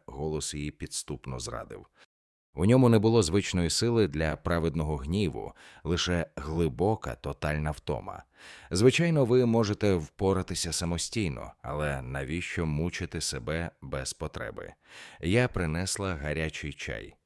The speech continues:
міцний, ароматний, якщо ви не заперечуєте проти компанії". Щось у спокійному тоні Лариси, не принизлива жалість, не зверхнє снисходження,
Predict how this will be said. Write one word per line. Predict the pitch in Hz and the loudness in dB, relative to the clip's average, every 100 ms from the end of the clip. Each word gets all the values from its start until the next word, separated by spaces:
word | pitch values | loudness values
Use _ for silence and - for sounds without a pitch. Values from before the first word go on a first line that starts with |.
| _ - | _ -6
міцний, | 76 67 - 76 95 87 78 _ _ 71 | -6 -2 -2 0 0 -2 -6 _ _ -6
ароматний, | 73 65 110 - - - - _ - - - | -4 -6 -8 -12 -14 -16 -16 _ -20 -20 2
якщо | 98 107 - 147 | 4 4 4 2
ви | 104 113 131 | 4 2 2
не | 120 | 2
заперечуєте | 90 98 85 78 87 110 104 101 | 2 0 0 0 -2 -2 -2 -4
проти | - 85 82 | -2 -2 -2
компанії". | - 82 76 64 52 - - - _ _ _ _ _ _ | -2 -4 -2 -8 -8 -14 -16 -20 _ _ _ _ _ _
Щось | - 151 160 - | 2 6 6 6
у | 127 123 | 4 4
спокійному | - 117 - 120 117 107 98 | 6 4 4 4 4 6 4
тоні | 85 101 98 87 | 4 4 4 4
Лариси, | 78 76 82 78 - 67 55 - _ _ | 2 2 0 0 -2 -2 -6 -12 _ _
не | - 104 | 2 4
принизлива | 107 117 120 104 101 92 90 | 6 6 6 4 4 4 4
жалість, | 78 64 52 - - - _ | 0 -4 -4 -10 -12 -18 _
не | 78 90 | 0 0
зверхнє | 76 98 90 87 87 | 4 4 4 0 0
снисходження, | - 87 87 - 123 101 67 64 55 - | 0 0 0 2 2 2 0 -6 -8 -12